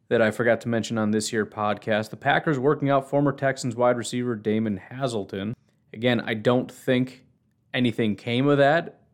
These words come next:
Uh, I don't think anything necessarily will come of that. As well as wide receiver Darvin Kidsey and former Tennessee and Central Michigan quarterback Quinton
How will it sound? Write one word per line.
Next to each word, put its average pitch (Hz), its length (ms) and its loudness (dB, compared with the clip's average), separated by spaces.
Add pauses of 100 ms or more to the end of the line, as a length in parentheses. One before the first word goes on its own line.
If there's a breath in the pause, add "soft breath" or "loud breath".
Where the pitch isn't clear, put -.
Uh, 113 60 -4
I 101 340 2
don't 104 200 -4
think 107 180 -4
anything 101 300 -4
necessarily 101 600 -4
will 110 300 0
come 127 180 -4
of 110 100 0
that. 110 180 2 (360)
As 131 140 -6
well 120 300 6
as 113 260 0
wide 110 300 2
receiver 107 600 0 (300 loud breath)
Darvin 117 540 2
Kidsey 107 720 -4 (420)
and 131 340 2
former 127 280 2
Tennessee 123 400 0
and 107 100 -2
Central 110 260 -2
Michigan 104 600 -2
quarterback 143 800 2
Quinton 139 480 -2